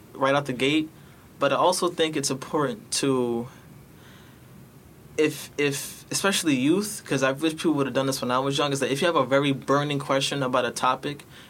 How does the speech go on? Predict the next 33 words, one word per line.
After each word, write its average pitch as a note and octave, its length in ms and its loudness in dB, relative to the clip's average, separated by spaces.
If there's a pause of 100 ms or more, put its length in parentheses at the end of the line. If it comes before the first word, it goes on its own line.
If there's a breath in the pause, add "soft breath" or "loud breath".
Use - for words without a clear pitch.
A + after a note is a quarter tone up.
(160 loud breath)
don't F3+ 240 4
save D#3+ 340 4
it C3 80 0
for B2+ 440 2 (380 loud breath)
the B2 160 -4
fourth D3+ 540 2
month C3+ 540 0
in C#3+ 120 -2
the C#3 60 0
curriculum, B2+ 600 -2 (160)
'cause C#3 120 -2
then C3+ 100 -6
I C#3+ 40 -4
might D3 160 -10
get - 160 -14
bored, - 240 -10 (100)
you - 60 -14
know? - 200 -12 (440 loud breath)
Uh, C3 240 0
if, D3 460 -2
I C#3 100 4
feel F3 240 0
like E3 180 4
it's D#3 140 0
important C#3 480 0
to B2+ 460 0 (1000 loud breath)
have D3+ 480 2
a, A#2+ 720 2
a C3 100 -2
period D#3 840 2
where C3 180 -2
you B2+ 160 0
can A#2 480 -4